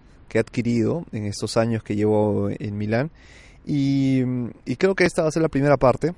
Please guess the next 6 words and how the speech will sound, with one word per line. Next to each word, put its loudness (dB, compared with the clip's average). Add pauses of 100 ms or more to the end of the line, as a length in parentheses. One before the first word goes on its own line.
(140)
así -6
como, 6 (500)
como -8
pasó -4
con, 2
este, -4